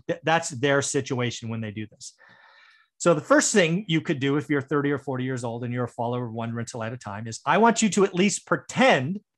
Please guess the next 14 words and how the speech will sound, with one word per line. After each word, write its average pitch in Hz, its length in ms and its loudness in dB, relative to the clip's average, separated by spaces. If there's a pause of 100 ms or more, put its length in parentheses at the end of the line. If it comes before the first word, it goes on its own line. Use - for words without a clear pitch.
(360)
to 156 140 0
sell 151 320 2
your 139 220 0
home. 113 220 -6 (1300)
Just 226 180 -4
pretend. 175 360 2
Go 135 120 0
to 214 80 -2
Zillow, 196 420 0
figure 135 200 -4
out 175 120 -4
what 190 100 -4
it's 233 140 -10
worth. 196 200 -8